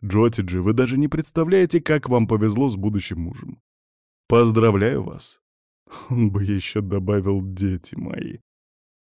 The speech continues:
мысленно усмехнулся я. Наследному принцу было чуть за двадцать. Его отец-император как-то приходил на прием с сыном, но это был не нынешний наследный принц, а его младший брат.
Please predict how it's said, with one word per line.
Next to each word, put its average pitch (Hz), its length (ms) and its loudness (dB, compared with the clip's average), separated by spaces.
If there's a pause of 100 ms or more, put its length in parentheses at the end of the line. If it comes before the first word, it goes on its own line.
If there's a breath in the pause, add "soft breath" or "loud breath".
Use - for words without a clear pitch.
(120)
мысленно 127 580 -2
усмехнулся - 680 -10
я. - 240 -20 (1400)
Наследному 170 640 4
принцу 165 420 2
было 131 340 4
чуть 190 440 -4
за 139 320 -2
двадцать. - 800 -2 (400)
Его 120 240 4
отец-император 135 840 2
как-то 113 340 -2
приходил 107 520 0
на 104 120 2
прием 98 400 0
с - 60 -10
сыном, 98 640 0
но 151 140 2
это 180 160 0
был 165 220 2
не 160 140 4
нынешний 190 440 2
наследный 110 480 0
принц, 92 420 -4
а 120 60 2
его 147 160 2
младший 139 460 0
брат. - 280 -12